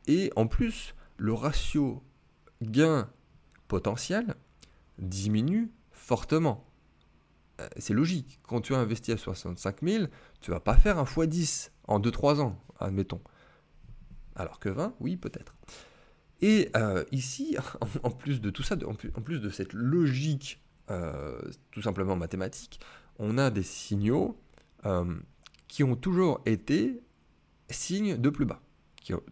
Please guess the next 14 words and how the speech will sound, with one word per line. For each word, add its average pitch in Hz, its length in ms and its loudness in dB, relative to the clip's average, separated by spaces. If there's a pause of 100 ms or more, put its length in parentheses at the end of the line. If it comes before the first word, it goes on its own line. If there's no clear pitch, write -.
donc, 110 280 2 (640)
indirectement, 92 560 -2
qui 123 140 -6
ont 95 80 -2
été 151 260 -2 (320)
des 98 120 -2
signaux - 360 -2
acheteurs. - 400 8 (220)
Alors, 87 180 -6
il 98 60 -4
y 101 40 0
en 92 60 -2
a 90 80 2
deux 135 380 2